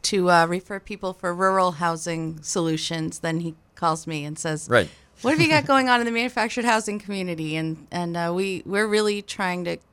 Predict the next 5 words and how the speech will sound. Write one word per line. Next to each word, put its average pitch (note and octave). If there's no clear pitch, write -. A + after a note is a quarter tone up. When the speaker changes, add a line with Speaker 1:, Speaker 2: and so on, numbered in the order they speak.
Speaker 1:
um, D#3+
preserve F#3
security E3+
and E3
affordability, E3